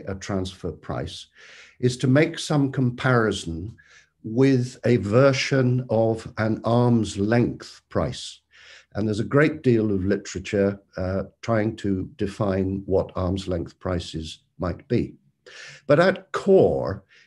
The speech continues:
it is attempting to find some kind of equivalent market pricing that can reasonably be used and doesn't lead to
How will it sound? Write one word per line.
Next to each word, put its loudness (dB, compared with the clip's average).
it 0
is 2
attempting -2
to -4
find 0
some 2
kind -2
of -2
equivalent 0
market -4
pricing -4
that 0
can -2
reasonably 2
be -4
used 0
and -4
doesn't 0
lead -2
to 0